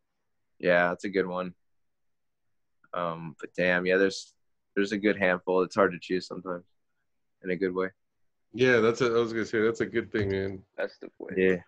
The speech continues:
Speaker 2: I definitely can't say the same.
Speaker 1: Staying blessed, for sure.
Speaker 2: Um, okay, cool. So yeah, let's, let's rein this back into the, to the drying a little bit.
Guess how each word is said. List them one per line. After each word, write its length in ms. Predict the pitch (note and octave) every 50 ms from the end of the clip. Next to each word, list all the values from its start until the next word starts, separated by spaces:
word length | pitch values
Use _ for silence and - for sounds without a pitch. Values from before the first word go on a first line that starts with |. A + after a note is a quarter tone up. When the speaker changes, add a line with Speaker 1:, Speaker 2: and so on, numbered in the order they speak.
| - - - - _ -
Speaker 2:
I 20 |
definitely 400 | G#2 F#2 A2+ A2+ A#2+ A#2 G#2+ G2
can't 220 | G#2 G#2 G2+ G2 F#2
say 120 | - _ _
the 60 | F#2+ F2
same. 320 | - - F#2+ F#2+ F#2 F2+ - _ _ _ _ _ _ _ _ _ _ _ _ _ _
Speaker 1:
Staying 260 | _ - G2 G2+ F#2+ F#2+
blessed, 400 | G2 F#2+ F#2 F2+ F2+ - - - _ _ _ _ _ _ _ _ _ _ _ _ _ -
for 100 | - G2
sure. 200 | F2+ - G2 F#2 G#2+ A#2+ A#2 - - G#2+
Speaker 2:
Um, 280 | G2+ G2 F#2+ F#2+ - - _ _ _ _ _ _ _ _ _ _ _ _ _ _ _ _ _ _ _ _ _ _ _ _ _ _ _ _ _ _ -
okay, 220 | D3+ D3+ E3+ D#3
cool. 340 | D#3+ - F3+ E3+ D#3 B2+ G#2
So 200 | - - C#3+ C3+
yeah, 240 | C#3 D3+ E3 D#3+ C#3+
let's, 360 | B2+ C3+ C3+ C3+ - - - -
let's 200 | C3+ C3 - -
rein 280 | A#2 B2+ C#3 C#3+ C#3+ C#3+
this 140 | C#3 C3 C3+
back 260 | - C3+ C3 - -
into 320 | C3 B2+ A#2+ - C3 B2
the, 360 | A2 A2+ A2 G#2+ G2+ G2+ F#2 - - G#2 G2 G2 - -
to 100 | - A#2+
the 100 | A2 A2
drying 680 | G#2+ - A#2 A#2 A#2 A#2 A2+ A2 G#2 G2 F#2+ F#2 - G2+
a 80 | A2+ G2
little 160 | G2+ G2+ G2
bit. 320 | G2 F#2+ F#2+ F#2+ F#2+ F#2+